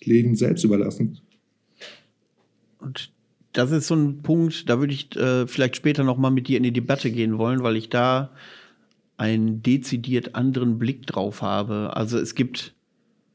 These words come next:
Speaker 2: nur als These vorab, damit ihr euch alle da draußen freuen könnt, um was wir nachher noch, äh,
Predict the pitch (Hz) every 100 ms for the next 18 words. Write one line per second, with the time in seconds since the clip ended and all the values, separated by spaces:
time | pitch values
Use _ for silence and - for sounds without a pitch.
0 | - 123 135 131 117 - 139 123 - 135
1 | 180 180 - - 117 117 117 131 135 113
2 | 95 143 - 131 123 120 107 110 127 113
3 | 120 120 113 117 113 - 117 117 117 113
4 | 110 113 110 120 - 117 120 120